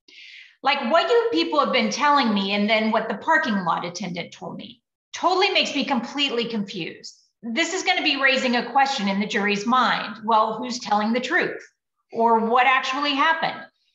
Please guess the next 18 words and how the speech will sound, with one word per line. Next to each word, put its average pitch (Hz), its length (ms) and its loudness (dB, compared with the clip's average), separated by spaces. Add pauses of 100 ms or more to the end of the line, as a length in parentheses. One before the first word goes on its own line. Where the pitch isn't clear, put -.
(220)
Maybe 320 300 2
nobody's 320 520 2
to 233 100 -4
be 180 240 -4
believed. - 480 -12 (360)
Now, 269 160 4
I 311 100 4
don't 349 220 0
mean 277 160 0
exactly 220 580 0
everybody 208 480 0
agree, 262 480 0
okay? 226 560 2
Everybody 254 480 0
agreed 233 400 -2
at 196 80 -2
six - 420 -8
thirty 240 280 2